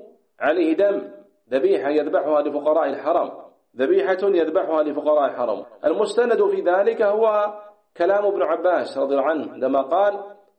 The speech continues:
"من ترك نسكاً أو نسيه فليهرق دماً". المقصود أيها الإخوة هو أن السلفيين تميزوا عن أهل البدع والأهواء بهذا الأصل العظيم،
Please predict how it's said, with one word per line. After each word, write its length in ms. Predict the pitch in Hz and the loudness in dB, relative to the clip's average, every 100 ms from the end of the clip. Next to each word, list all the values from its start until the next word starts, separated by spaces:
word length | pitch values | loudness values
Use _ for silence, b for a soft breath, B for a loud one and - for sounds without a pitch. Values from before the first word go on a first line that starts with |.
| - | -4
"من 480 | 160 175 170 - - - - | 0 0 -2 -6 -16 -14 -2
ترك 320 | 190 180 156 | 0 0 2
نسكاً 640 | 156 185 170 156 147 143 | 0 0 -4 -2 -2 0
أو 180 | 160 160 | 0 2
نسيه 340 | 175 175 165 | 0 0 0
فليهرق 720 | 147 156 156 190 180 156 160 - | 0 0 -2 0 2 0 -2 -2
دماً". 380 | 180 147 104 - - _ _ - | 0 0 -4 -12 -20 _ _ -2
المقصود 440 | 160 165 220 240 | 0 0 0 2
أيها 180 | 202 190 | 2 4
الإخوة 640 | 208 - 220 220 - - - _ _ 160 | 2 0 0 0 -4 -14 -20 _ _ -2
هو 180 | 175 170 156 - | 0 0 -2 -4
أن 320 | 180 190 170 | -4 -2 0
السلفيين 1080 | 156 143 175 - 180 175 156 165 190 220 170 160 156 - - _ _ | 0 0 -2 -2 0 2 0 -4 -4 0 0 0 -4 -14 -20 _ _
تميزوا 960 | 147 214 214 196 160 170 185 185 190 | -2 0 0 0 0 0 -2 -2 -2
عن 300 | 139 165 165 | -2 -2 -2
أهل 240 | 175 156 156 | -2 -2 -2
البدع 580 | 151 160 180 165 151 156 | -4 -2 0 0 0 0
والأهواء 880 | 160 156 139 156 170 220 220 - - _ _ - | 2 0 2 2 2 0 -4 -10 -20 _ _ -4
بهذا 440 | 135 156 180 165 151 151 156 - - | -2 0 0 2 2 2 0 -6 -6
الأصل 480 | 139 170 175 160 151 | -2 0 -2 0 0
العظيم، 920 | 139 139 151 170 156 139 131 - - | 2 2 2 2 2 2 -2 -6 -18